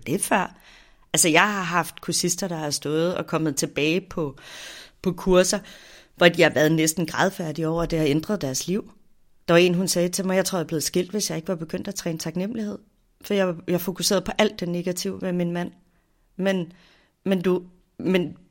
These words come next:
ikke mig, der har reddet det, men det, at jeg har hjulpet hende med at, at begynde at fokusere på taknemmeligheden. Og vigtigst af alt, hun selv greb bolden og sagde, "Det bliver jeg simpelthen nødt til at træne nu."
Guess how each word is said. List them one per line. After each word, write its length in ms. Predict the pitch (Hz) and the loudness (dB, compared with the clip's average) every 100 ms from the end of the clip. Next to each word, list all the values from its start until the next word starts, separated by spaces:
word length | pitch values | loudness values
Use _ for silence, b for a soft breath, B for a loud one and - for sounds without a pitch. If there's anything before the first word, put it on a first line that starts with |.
| - | -2
ikke 180 | 165 190 | 2 2
mig, 320 | 165 - 156 - - | 0 -2 -6 -6 -6
der 60 | |
har 180 | 151 147 | -4 -4
reddet 300 | 147 147 151 | -4 -4 -4
det, 140 | 156 143 | -8 -4
men 160 | 175 165 | -4 -2
det, 100 | 175 | 0
at 320 | 180 175 - - - | -2 -4 -12 -14 -4
jeg 140 | 180 | -2
har 80 | 170 | 0
hjulpet 420 | 160 165 180 196 | 0 -2 0 -2
hende 160 | 175 160 | -2 -2
med 220 | 160 165 | -2 0
at, 200 | 165 151 b b b - | 0 -2 b b b -8
at 60 | |
begynde 240 | 165 185 180 | -2 0 0
at 60 | |
fokusere 460 | 175 - - 247 320 | -4 -4 0 0 -2
på 60 | - | -8
taknemmeligheden. 680 | - 147 170 156 147 147 147 | -8 -4 -4 -4 -4 -6 -4
Og 160 | 156 143 | -2 0
vigtigst 400 | 185 - 165 156 | 0 -2 -4 -4
af 40 | |
alt, 120 | 156 | -6
hun 140 | - 156 | -2 0
selv 220 | 196 190 | 0 0
greb 240 | - 202 185 | -2 -4 -2
bolden 500 | 190 240 - 185 b b b b | -2 -2 -2 -8 b b b b
og 80 | - | -6
sagde, 180 | - 175 | -4 -2
"Det 100 | 202 | 0
bliver 140 | 226 | 0
jeg 80 | 160 | 0
simpelthen 240 | - 160 160 | 0 -2 -2
nødt 180 | - - | -2 -4
til 80 | |
at 80 | 220 | -8
træne 360 | - 175 202 | -6 -4 0
nu." 80 | 269 | 0